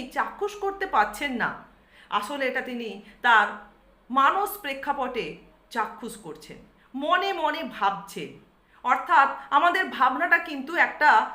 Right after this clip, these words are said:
শান্ত, নিরিবিলি, অন্ধকার পরিবেশ প্রকৃতির মধ্যে যেমন প্রগাঢ় হয়ে ওঠে, কবি জীবনানন্দ দাশের কাছেও যেন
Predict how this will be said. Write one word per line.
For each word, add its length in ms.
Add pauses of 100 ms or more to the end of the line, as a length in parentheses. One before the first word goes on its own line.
(120)
শান্ত, 480 (180)
নিরিবিলি, 640 (400)
অন্ধকার 680
পরিবেশ 440
প্রকৃতির 480
মধ্যে 380 (320)
যেমন 280 (140)
প্রগাঢ় 440
হয়ে 260
ওঠে, 200 (360)
কবি 300
জীবনানন্দ 480
দাশের 400
কাছেও 380
যেন 200